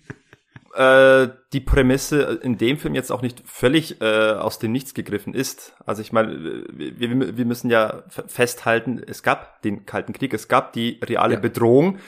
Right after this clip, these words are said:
Speaker 1: vor, vor, vor einer Invasion. Also vi-,
Speaker 2: Die
Speaker 1: viele Leute haben mit
Speaker 2: Kuba-Krise
Speaker 1: den
Speaker 2: nicht
Speaker 1: Äxten
Speaker 2: vergessen.
Speaker 1: gespielt und wir dürfen nicht vergessen,
Speaker 2: Ja.
Speaker 1: es gab ja zweiundsechzig die Kuba-Krise, wo sich
Speaker 2: Richtig.
Speaker 1: beide Nationen wirklich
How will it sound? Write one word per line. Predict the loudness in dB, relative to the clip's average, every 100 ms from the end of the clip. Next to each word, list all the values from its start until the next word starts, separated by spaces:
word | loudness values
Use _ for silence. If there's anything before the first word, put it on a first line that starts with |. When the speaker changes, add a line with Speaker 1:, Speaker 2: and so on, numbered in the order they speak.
| -20 -20 -8
Speaker 1:
vor, | -8 -2
vor, | 4 6 6 4 -2 _
vor | -6 -2
einer | 0
Invasion. | 0 0 0 0 -2 0 -2 -6 -12 -12
Also | -10
vi-, | -10 -16 -10 -2
Speaker 2:
Die | 2
Speaker 1:
viele | 6 6
Leute | 6 4
haben | 2
mit | 2
Speaker 2:
Kuba-Krise | 2 2
Speaker 1:
den |
Speaker 2:
nicht | 0
Speaker 1:
Äxten | 0 0 -2
Speaker 2:
vergessen. |
Speaker 1:
gespielt | -2 -4 2 2 2
und | -2
wir | 0
dürfen | 0 0
nicht | -4
vergessen, | -2 0 0 0
Speaker 2:
Ja. |
Speaker 1:
es | -2
gab | 0 2
ja | 0 0
zweiundsechzig | 0 2 2 0 -2 -6
die | -12 -12
Kuba-Krise, | -6 -2 -2 -2 -6 -6 -8
wo | -8
sich | -8 -6
Speaker 2:
Richtig. | 2
Speaker 1:
beide | 4 4
Nationen | 2 0 -2 -4
wirklich | -4 -4 -6